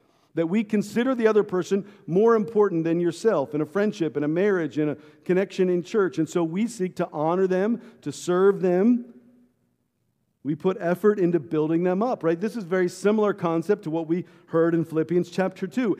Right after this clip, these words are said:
"In humility, count others more significant than yourself. Look not only to your own interests, but also to the interests of others." And so if I am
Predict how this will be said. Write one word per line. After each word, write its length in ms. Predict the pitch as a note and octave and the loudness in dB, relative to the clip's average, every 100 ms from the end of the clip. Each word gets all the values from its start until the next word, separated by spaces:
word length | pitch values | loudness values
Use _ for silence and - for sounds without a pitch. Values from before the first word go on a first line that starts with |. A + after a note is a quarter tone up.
| - D#3 | -4 0
"In 160 | F3 | 0
humility, 500 | D#3 F#3+ A#3 A#3+ G#3+ | 2 2 4 2 0
count 380 | G#3 F3 G#3 A#3+ | -2 0 0 0
others 320 | F3 G#3+ E3+ | 0 2 2
more 240 | E3 F#3+ G3+ | 0 0 0
significant 520 | F3 F#3+ G3+ F#3 D#3+ | -2 -2 0 -2 -2
than 140 | E3 | -2
yourself. 480 | E3 D#3 B3 G3+ D3+ - - | -2 -2 0 0 -4 -12 -8
Look 180 | - F#3+ | -2 0
not 200 | G3 G3 | 2 0
only 320 | G3 B3+ B3+ | 2 2 2
to 160 | G3+ G#3 | -2 -2
your 100 | G3 | 0
own 300 | G#3+ A3+ A#3+ | 2 2 2
interests, 440 | G3 D#3 F#3 G3 | 0 0 0 -2
but 140 | F3+ F#3+ | -2 -4
also 420 | F#3 G#3+ - G#3 | 0 0 2 2
to 140 | G3+ | 2
the 160 | F#3 F3 | -4 -2
interests 360 | D#3 E3+ F3+ G3+ | -2 -2 -4 -4
of 100 | G3 | -4
others." 560 | G#3 B3 D3+ A#2 - - - - | -2 -2 -2 -6 -16 -20 -14 -8
And 100 | D#3+ | 2
so 140 | G#3 A3+ | 6 6
if 100 | G3+ | 4
I 140 | A#3 | 2
am 100 | A3+ | 2